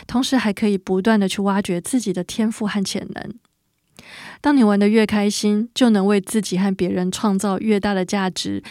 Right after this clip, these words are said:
并且让自己变得越来越富裕。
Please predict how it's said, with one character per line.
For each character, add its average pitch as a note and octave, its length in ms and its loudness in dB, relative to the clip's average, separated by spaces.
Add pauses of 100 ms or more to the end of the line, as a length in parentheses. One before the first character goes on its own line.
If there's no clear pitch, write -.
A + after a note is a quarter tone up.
(200)
并 A3+ 160 4
且 G3+ 220 0
让 G3+ 180 0
自 G#3 160 -2
己 F3+ 140 -4
变 G3 200 0
得 F#3 200 -2
越 G3+ 120 0
来 F3+ 160 0
越 F#3 160 0
富 F#3 300 -6
裕。 - 240 -4